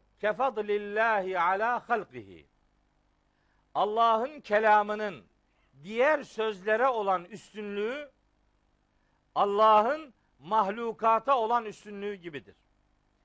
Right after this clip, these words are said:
Yani Allah yarattığı varlıklardan ne kadar üstün ve yüce ise onun kelamı da diğer sözlerden o kadar yüce ve üstündür. İşte benim amacım,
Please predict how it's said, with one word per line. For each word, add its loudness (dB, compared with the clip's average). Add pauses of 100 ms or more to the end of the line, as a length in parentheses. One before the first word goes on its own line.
Yani 0 (420)
Allah 4 (180)
yarattığı 0
varlıklardan 0
ne -4
kadar -2
üstün -14
ve -2
yüce -8
ise -2 (420)
onun -6
kelamı 2
da 2 (280)
diğer 4
sözlerden -2
o 2
kadar -2
yüce -2 (220)
ve 0
üstündür. -16 (1200)
İşte -8
benim -4
amacım, -8